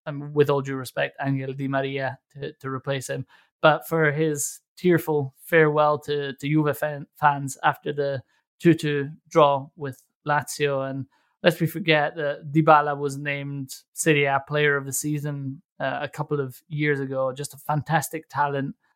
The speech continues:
and obviously didn't want to go. Uh, very emotional, uh, for him. Not so much for me, despite my, uh, my, <laughs> my ramblings just now. Uh, but yeah, just, uh, honourable mention for Paulo Dybala for,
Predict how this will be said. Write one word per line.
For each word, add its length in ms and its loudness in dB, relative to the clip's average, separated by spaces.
and 540 2
obviously 280 6
didn't 260 0
want 260 -4
to 80 -14
go. 420 -2
Uh, 300 -6
very 280 4
emotional, 640 -6
uh, 240 -2
for 240 -4
him. 340 -4
Not 180 0
so 120 0
much 180 -2
for 120 -10
me, 340 -2
despite 420 -4
my, 300 -8
uh, 200 -16
my, 260 -8
<laughs> 60 -8
my 520 2
ramblings 580 4
just 240 -10
now. 240 -2
Uh, 280 4
but 160 4
yeah, 300 6
just, 400 -6
uh, 260 -2
honourable 300 0
mention 320 -2
for 140 -12
Paulo 240 2
Dybala 340 0
for, 400 -4